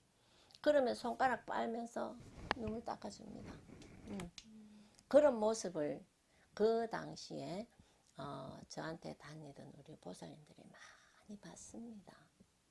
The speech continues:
Speaker 1: 정말 가슴이 아파서 못 봅니다.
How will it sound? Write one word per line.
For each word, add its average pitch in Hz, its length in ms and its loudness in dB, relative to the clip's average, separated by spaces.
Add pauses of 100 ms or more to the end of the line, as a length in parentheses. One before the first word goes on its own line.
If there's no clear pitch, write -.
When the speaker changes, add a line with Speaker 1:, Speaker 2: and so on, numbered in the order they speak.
(680)
Speaker 1:
정말 403 920 2
가슴이 254 520 2
아파서 - 440 -4
못 143 220 -6
봅니다. 302 420 -4